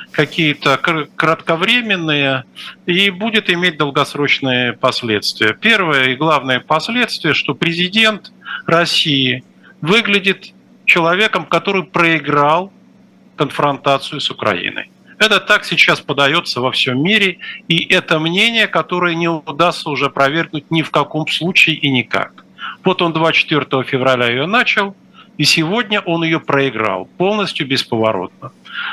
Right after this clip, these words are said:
Потому что стратегическая инициатива перешла на сторону сейчас, э, вооружённых сил Украины. Ещё до этого можно было говорить, что это процесс, я всегда говорю, что это процесс,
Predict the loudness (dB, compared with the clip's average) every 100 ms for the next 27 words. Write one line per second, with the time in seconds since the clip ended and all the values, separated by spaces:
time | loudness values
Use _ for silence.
0 | -8 0 2 2 0 0 0 -2 -2 0
1 | 2 2 0 -2 0 -2 -2 -2 -2 -2
2 | -2 0 2 2 0 -2 0 0 -2 -4
3 | -2 -2 -2 -4 -6 _ -20 -10 0 2
4 | 2 2 -2 -10 _ -12 -4 -2 -2 -6
5 | -10 0 0 2 0 0 0 0 2 0
6 | 0 0 0 -2 -6 -10 -14 -12 -8 2
7 | 4 4 2 0 2 2 0 0 -2 -2
8 | -2 -2 -2 -2 -2 0 0 0 2 0
9 | 0 -2 -2 0 -2 0 -4 -2 -4 -4
10 | -2 -2 0 -2 0 -2 -2 0 0 0
11 | -2 -4 -6